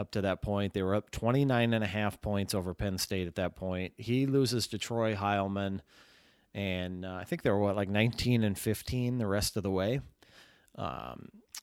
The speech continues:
you know, that lead evaporated in a hurry on Friday, and then it went the other way. Uh, the pendulum swung all the way back to the Penn State side, and the Nittany Lions were up by twenty-six at one point Friday night. But, uh,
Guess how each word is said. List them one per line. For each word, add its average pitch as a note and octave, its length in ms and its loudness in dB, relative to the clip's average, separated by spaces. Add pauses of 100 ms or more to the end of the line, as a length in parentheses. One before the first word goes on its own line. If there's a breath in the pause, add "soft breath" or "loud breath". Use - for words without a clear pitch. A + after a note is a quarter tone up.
(120)
you A2 120 -2
know, G2 120 -2
that G2 240 -2
lead G#2 460 0 (260)
evaporated G#2 1080 0
in G2 440 -4
a F2+ 240 -4
hurry F#2+ 480 -2
on F2+ 180 -4
Friday, F#2+ 520 -2
and F2 100 -4
then G#2 100 -4
it F#2 80 -6
went G2 200 -4
the G2 140 -2
other G#2 180 0
way. F2+ 460 -4 (680 soft breath)
Uh, F2 180 -4
the D#2+ 80 -8
pendulum G#2 520 -2
swung G2+ 440 -4
all G#2+ 200 0
the G#2 60 0
way G2+ 180 2
back G2 320 0
to F#2+ 100 -8
the F2 60 -6
Penn G2+ 280 -4
State A#2 360 -2
side, G2 480 -2
and F#2 80 -8
the F#2 40 -4
Nittany G#2+ 300 -4
Lions G#2+ 340 -2
were F#2 140 -2
up F2 100 -4
by F#2 120 -4
twenty-six G2 800 -4
at G#2 100 -6
one G2+ 240 -2
point F#2+ 300 -6
Friday G2 400 -2
night. G2+ 380 -2 (100)
But, - 280 -6
uh, G#2 200 0